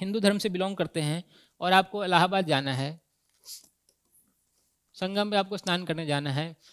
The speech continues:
तो आप समझिए आप वहाँ संगम पे जाएंगे, आपसे टैक्स ले लिया जाएगा। आपको बनारस जाना है तो आपके टैक्स ले लिया जाएगा। आपको मान लीजिए द्वारका जाना है तो आपको टैक्स ले, कोई भी रिलीजन के हों,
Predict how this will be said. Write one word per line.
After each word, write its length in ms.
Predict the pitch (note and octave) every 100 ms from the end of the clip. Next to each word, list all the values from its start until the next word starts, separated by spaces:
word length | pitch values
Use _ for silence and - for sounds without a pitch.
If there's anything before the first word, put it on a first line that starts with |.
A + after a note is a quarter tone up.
| - _
तो 60 | E3+
आप 80 | F3
समझिए 280 | F#3+ F#3
आप 100 | G3+
वहाँ 180 | F#3+ F3+
संगम 340 | F3+ G3 G3+ G3+
पे 80 |
जाएंगे, 320 | F#3+ F#3 F#3+ G3+
आपसे 300 | E3+ F3+ -
टैक्स 220 | D3 -
ले 80 | C#3+
लिया 160 | C#3
जाएगा। 320 | C3 C3 C3 C3+
आपको 260 | E3 -
बनारस 360 | F#3 F3 F3+ E3+
जाना 280 | F3+ F3 F3+
है 100 | F#3+
तो 120 | F#3+
आपके 240 | E3 F3
टैक्स 260 | E3 C#3+ -
ले 60 | C#3+
लिया 160 | C#3+
जाएगा। 220 | D3 D3+
आपको 180 | E3 F3+
मान 140 | F#3+ F#3+
लीजिए 120 | F#3+
द्वारका 340 | F3+ E3+ F3+
जाना 240 | F3 E3+ F3
है 100 | F#3
तो 100 | -
आपको 140 | F3+
टैक्स 280 | D#3+ D#3 D#3
ले, 80 | D3+
कोई 400 | F3+ E3+ B3+ C4
भी 200 | C4+ A3+
रिलीजन 840 | E3 - A3+ F3 F#3 G#3+ G3+ G#3
के 80 | E3
हों, 220 | C#3 E3